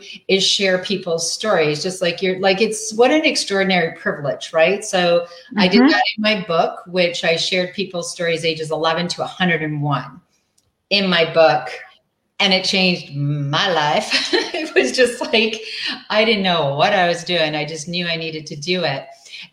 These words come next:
Speaker 1: And, um, and then that just turned into,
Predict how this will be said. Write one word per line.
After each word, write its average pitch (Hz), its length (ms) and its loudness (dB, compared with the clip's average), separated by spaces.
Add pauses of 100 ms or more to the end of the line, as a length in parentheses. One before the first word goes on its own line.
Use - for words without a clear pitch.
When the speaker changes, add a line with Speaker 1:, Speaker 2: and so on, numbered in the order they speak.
Speaker 1:
And, 170 600 0
um, 160 420 0
and 185 180 2
then 180 160 2
that 180 260 0
just 220 240 -4
turned 202 280 -2
into, 170 680 2